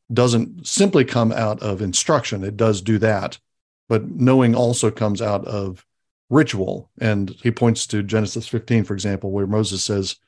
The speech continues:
or Abraham says, "How shall I know that you'll keep your promise?" And the Lord's answer is not to,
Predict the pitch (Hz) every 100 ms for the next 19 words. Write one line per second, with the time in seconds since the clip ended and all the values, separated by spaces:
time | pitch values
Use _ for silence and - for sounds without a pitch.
0 | _ - 113 127 127 117 110 98 110 95
1 | - _ _ 143 151 143 135 113 113 127
2 | 117 117 107 - 107 101 95 120 101 98
3 | - 107 113 117 110 117 117 104 107 120
4 | 120 - 113 101 98